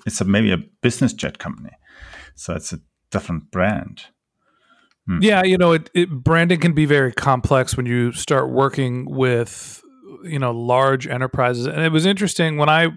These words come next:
Speaker 2: worked at eBay a long time ago, um, they went through a, a huge acquisition phase, right? eBay was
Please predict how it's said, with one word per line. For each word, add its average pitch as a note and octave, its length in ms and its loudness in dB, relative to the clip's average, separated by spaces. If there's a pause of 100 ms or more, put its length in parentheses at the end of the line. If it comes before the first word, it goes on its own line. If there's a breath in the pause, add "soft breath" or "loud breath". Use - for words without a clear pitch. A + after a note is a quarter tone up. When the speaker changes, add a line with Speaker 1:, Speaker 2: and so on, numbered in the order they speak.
(120)
Speaker 2:
worked D3+ 260 2
at C3 60 0
eBay B2 600 0
a D#3 60 -8
long C3+ 260 -2
time C3+ 220 -2
ago, B2+ 320 0 (760)
um, C3 360 -2
they D3+ 140 2
went D3+ 160 0
through C#3+ 560 0
a, D3 340 -4
a C#3 120 -2
huge D3 300 0
acquisition A#2+ 640 -2
phase, - 480 -8
right? C3 160 -8
eBay D3 460 2
was B2 420 0